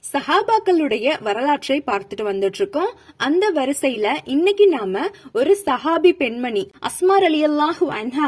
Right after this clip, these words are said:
அவர்களுடைய வரலாற்றை தான் பார்க்க போறோம் இன்ஷா அல்லாஹ். நபிகள் நாயகம் ஸல்லல்லாஹு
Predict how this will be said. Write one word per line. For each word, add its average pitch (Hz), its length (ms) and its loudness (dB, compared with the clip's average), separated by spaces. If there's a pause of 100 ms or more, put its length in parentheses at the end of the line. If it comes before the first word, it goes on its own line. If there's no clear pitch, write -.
(100)
அவர்களுடைய 254 800 -2
வரலாற்றை 202 520 -2
தான் 214 180 -2
பார்க்க 208 380 -4
போறோம் 196 340 0
இன்ஷா 226 440 -6
அல்லாஹ். 175 560 -8 (640)
நபிகள் 285 400 -4
நாயகம் 294 480 -2 (140)
ஸல்லல்லாஹு 381 600 2